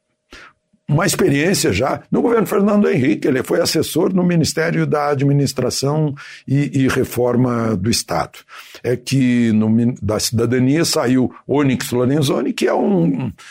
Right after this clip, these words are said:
um, um coringa, né? Ele foi o primeiro a acreditar na candidatura a Bolsonaro, quando Bolsonaro <laughs> confidenciou pra alguns amigos que queria ser candidato à presidência da República. E é um coringa, ele agora vai pra Secretaria-Geral, que tava vaga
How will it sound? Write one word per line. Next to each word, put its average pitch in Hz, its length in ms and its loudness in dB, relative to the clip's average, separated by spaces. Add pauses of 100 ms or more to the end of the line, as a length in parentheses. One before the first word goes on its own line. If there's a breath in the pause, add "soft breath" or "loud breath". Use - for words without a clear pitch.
(160 loud breath)
um, 131 160 0 (100)
um 139 140 2
coringa, 156 540 2
né? 165 200 0
Ele 143 120 0
foi 196 160 0
o 190 100 0
primeiro 170 720 2 (340 loud breath)
a 123 440 -2
acreditar 156 640 0
na 147 120 0
candidatura 143 580 0
a - 20 2
Bolsonaro, 120 580 -2 (220)
quando 120 180 0
Bolsonaro 120 560 0 (340 loud breath)
<laughs> - 60 -4 (720 loud breath)
confidenciou 143 800 2
pra 165 100 0
alguns 127 300 2
amigos 127 440 0
que 135 140 -4
queria 131 300 -2
ser 131 160 -4
candidato 110 520 -2
à - 40 -2
presidência 104 560 -2
da 101 100 -2
República. - 540 -6 (400 loud breath)
E 170 340 2
é 190 60 2
um 190 100 0
coringa, 156 480 2
ele 120 120 2
agora 131 280 0
vai 139 160 0
pra 139 140 -4
Secretaria-Geral, 127 920 0
que - 120 -10
tava 165 260 -2
vaga 127 480 -2